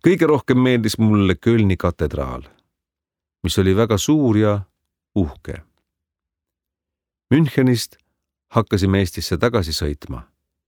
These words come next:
Kokku olime reisil kolm nädalat ja me sõitsime läbi kuus tuhat kilomeetrit. See oli äge reis.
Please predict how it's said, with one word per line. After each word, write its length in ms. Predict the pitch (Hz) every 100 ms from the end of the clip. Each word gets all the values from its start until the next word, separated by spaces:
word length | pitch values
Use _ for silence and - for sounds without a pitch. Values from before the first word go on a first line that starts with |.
| _ _ -
Kokku 360 | 160 - 104
olime 260 | 98 92 90
reisil 400 | 90 85 76 71
kolm 360 | - 104 90 78
nädalat 640 | 98 156 147 139 _ _ _ _ _ _ _ _ _ -
ja 80 | 82
me 120 | 82
sõitsime 580 | 117 135 - 98 80 73
läbi 360 | 78 80 76 - _ _ _ -
kuus 400 | 107 120 - -
tuhat 360 | 90 87 80 -
kilomeetrit. 960 | 92 82 78 76 73 - 76 - _ _ _ _ _ _ _ _ _ _ _ _ _ _ _
See 100 | - 107
oli 140 | 120
äge 240 | 139 120
reis. 520 | 113 123 95 76 -